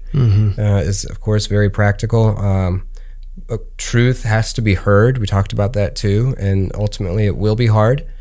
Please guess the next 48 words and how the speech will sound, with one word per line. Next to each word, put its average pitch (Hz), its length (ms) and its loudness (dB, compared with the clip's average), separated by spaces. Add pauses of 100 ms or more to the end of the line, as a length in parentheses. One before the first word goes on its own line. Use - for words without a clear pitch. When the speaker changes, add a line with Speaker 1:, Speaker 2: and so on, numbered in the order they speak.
(400)
Speaker 2:
But 101 140 2
if 101 180 -2
you 107 140 2
never 117 560 4
expose 107 800 0
somebody 104 460 0
to 110 120 -2
the 107 80 0
truth, 110 340 -2
be, 127 180 0
whether 120 340 2
they're 107 100 2
Muslim 139 640 2 (320)
or 98 280 4
atheist 123 800 2
or, 95 380 2 (380)
you 101 100 0
know, 98 160 4
just, 101 380 0
uh, 95 300 2
a 98 40 -4
philosophy 117 640 2
student, 123 520 2 (280)
uh, 101 240 0
whatever 113 480 4
it 107 60 6
is, 104 300 4
if - 180 -4
you - 20 4
don't 135 160 4
expose 123 300 -2
them 110 100 0
to 90 80 -2
truth, 107 320 0
they, 92 120 0 (120)
they, 101 300 0
they 95 280 -2
won't 107 220 2
hear 113 140 0
truth. 139 320 -2 (120)
Speaker 1:
Yeah, 123 260 4 (120)
they 139 80 2
have 135 200 4
to - 40 -6
come 117 140 2
to 110 80 4
a 101 40 2
crossroads. 104 640 0